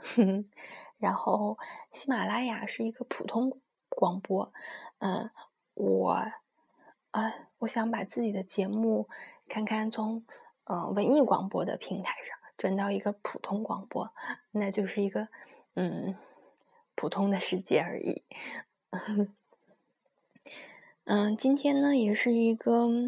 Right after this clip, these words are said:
嗯，很普通的一天，早晨睡到自然醒，然后，嗯，吃早餐，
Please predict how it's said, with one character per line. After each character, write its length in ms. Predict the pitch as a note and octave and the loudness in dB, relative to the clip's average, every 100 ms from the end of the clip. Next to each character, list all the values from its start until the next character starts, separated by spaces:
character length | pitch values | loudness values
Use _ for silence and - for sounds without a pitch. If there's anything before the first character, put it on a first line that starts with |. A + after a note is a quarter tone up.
| A#3+ - _ _ _ _ _ _ - - - _ _ _ | -2 -10 _ _ _ _ _ _ -20 -20 -20 _ _ _
嗯， 440 | G#3+ A3 A3+ A#3 A#3 | -2 0 0 -2 -6
很 160 | - B3+ | 0 0
普 160 | C#4 - | 0 -4
通 260 | - C#4 | 0 2
的 80 | D4 | 2
一 140 | A3+ | 0
天， 400 | A3 A#3 A3+ B3+ - - - - | 0 0 0 -2 -8 -16 -16 -16
早 220 | - F#3 F#3+ | -6 -4 -4
晨 340 | G3+ G#3 A3+ | -2 -2 0
睡 140 | B3 | 0
到 180 | A#3+ A#3 | 0 0
自 160 | A3+ A3+ | -2 -2
然 180 | G#3+ A#3+ | -2 -4
醒， 440 | - - B1+ C2 _ - - - - - | -4 -8 -10 -16 _ -20 -20 -20 -14 -4
然 120 | F#3 | -2
后， 560 | - G#3 G3 G3 G3+ - - - - _ _ _ _ _ _ | 0 0 0 -2 -6 -10 -18 -18 -20 _ _ _ _ _ _
嗯， 360 | - G3 F3+ F3+ | -8 -4 -2 -4
吃 400 | F#3 - A3+ A#3 | -4 0 2 2
早 180 | A3+ - | 0 -4
餐， 380 | - C4 C4+ C#4+ | 0 2 2 0